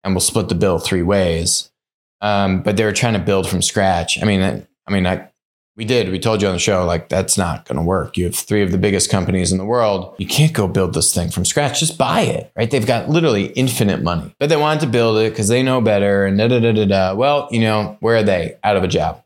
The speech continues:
Anyway, back to Amazon Healthcare, One Medical. Um,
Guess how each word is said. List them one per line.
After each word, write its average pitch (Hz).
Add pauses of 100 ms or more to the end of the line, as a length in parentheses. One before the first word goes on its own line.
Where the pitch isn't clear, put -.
(100)
Anyway, 123 (140)
back 160
to 127 (280)
Amazon 127
Healthcare, 110 (420)
One 113
Medical. 117
Um, 101